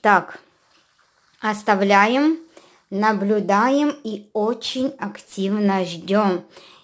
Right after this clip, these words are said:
изменений по орхидейке «Венозник». Прошло полторы недели, и нужно уже смачивать наш мох. Я беру брызгалку вот такую вот с водичкой и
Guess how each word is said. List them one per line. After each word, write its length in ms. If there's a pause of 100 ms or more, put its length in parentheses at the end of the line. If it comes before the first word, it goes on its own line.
изменений 880
по 280
орхидейке 840
«Венозник». 920 (1400)
Прошло 400
полторы 480
недели, 760
и 40
нужно 480
уже 260
смачивать 720
наш 360
мох. 360
Я 140
беру 480 (100)
брызгалку 720
вот 200
такую 460
вот 220
с 60
водичкой 840 (540)
и 360